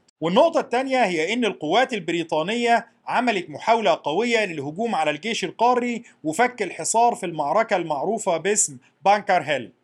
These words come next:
المحاولة نجحت في منحهم السيطرة على شبه الجزيرة، ولكنهم خسروا في المقابل عدد ضخم من الجنود. الخسارة دي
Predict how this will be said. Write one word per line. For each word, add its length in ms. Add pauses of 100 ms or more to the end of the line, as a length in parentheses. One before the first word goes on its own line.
(680)
المحاولة 440
نجحت 420
في 140
منحهم 540
السيطرة 580
على 360
شبه 240
الجزيرة، 540 (360)
ولكنهم 580
خسروا 440
في 120
المقابل 680 (200)
عدد 300
ضخم 480
من 240
الجنود. 500 (500)
الخسارة 520
دي 340